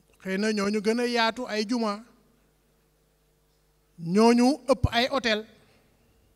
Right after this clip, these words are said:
waaye ci wàllub islam, ci wàllub nekk taalibe, nekk jullit, gisuma dara loo xam ne waa Touba ñu ngi koy nawe waa, waa Mbacké.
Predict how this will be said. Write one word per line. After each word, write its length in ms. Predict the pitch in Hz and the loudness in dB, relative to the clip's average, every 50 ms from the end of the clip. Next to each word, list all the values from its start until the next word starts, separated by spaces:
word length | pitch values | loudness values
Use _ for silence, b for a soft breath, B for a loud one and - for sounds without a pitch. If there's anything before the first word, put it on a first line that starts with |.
| _ _ _ _ _ _ _ _ _ _ _ _ _ _ _ _ _ _ _ _ - | _ _ _ _ _ _ _ _ _ _ _ _ _ _ _ _ _ _ _ _ 2
waaye 320 | 175 214 254 277 294 285 - - | 6 8 8 8 8 6 2 0
ci 120 | - 311 | -2 0
wàllub 460 | 320 311 311 302 302 285 262 269 262 - - - - _ _ _ _ _ _ _ _ _ _ - | 2 4 4 6 6 6 4 4 2 -2 -6 -20 -20 _ _ _ _ _ _ _ _ _ _ -6
islam, 480 | 262 254 - - 254 226 208 185 156 143 139 135 - _ _ _ _ _ _ _ _ _ _ _ _ _ _ _ _ _ _ _ _ _ _ _ _ _ _ _ _ _ _ _ _ _ _ _ _ _ _ _ _ | -4 -4 -4 -2 -2 -2 -2 -2 -2 -6 -14 -20 -20 _ _ _ _ _ _ _ _ _ _ _ _ _ _ _ _ _ _ _ _ _ _ _ _ _ _ _ _ _ _ _ _ _ _ _ _ _ _ _ _
ci 160 | - - 240 | -8 -6 -4
wàllub 420 | 240 240 240 240 240 233 240 240 233 | 0 2 4 4 4 2 0 0 -2
nekk 360 | 233 214 220 233 233 226 - 233 - - | -4 -4 -2 -4 -4 -4 -8 -14 -8 -4
taalibe, 500 | 233 220 233 233 226 233 202 214 220 220 | 0 0 2 2 0 0 0 0 0 0
nekk 280 | 220 226 220 - - 233 226 190 160 156 | 0 0 0 -2 -2 -4 -4 -4 -4 0
jullit, 540 | 175 269 277 269 262 - - - - - - _ _ _ _ _ _ _ _ _ _ _ _ _ _ _ _ _ _ _ _ _ _ _ _ _ _ - 156 | 4 4 4 4 4 2 -2 -6 -14 -16 -16 _ _ _ _ _ _ _ _ _ _ _ _ _ _ _ _ _ _ _ _ _ _ _ _ _ _ -4 2
gisuma 440 | 190 277 - - 339 311 294 285 262 | 4 6 6 6 4 2 2 0 0
dara 340 | 208 196 254 311 349 339 330 | 2 4 6 8 10 10 10
loo 200 | 320 311 294 277 | 10 8 6 6
xam 220 | 247 262 254 240 226 | 4 0 -2 -2 -2
ne 120 | 208 196 | -2 0
waa 240 | 185 202 233 247 240 | 0 2 4 4 4
Touba 480 | 247 - 269 247 226 226 214 214 226 214 214 | 4 2 0 2 2 2 2 2 0 -2 -4
ñu 140 | 202 214 220 | -2 -2 -2
ngi 60 | 220 | 0
koy 180 | 226 220 208 208 | 0 -2 -2 0
nawe 240 | 208 202 202 196 | 0 0 0 0
waa, 240 | 196 196 196 175 180 - | 0 0 -2 -4 -6 -6
waa 220 | 208 196 190 185 | -6 -4 -4 -4
Mbacké. 300 | 180 175 160 147 - - | -4 -6 -6 -8 -12 -18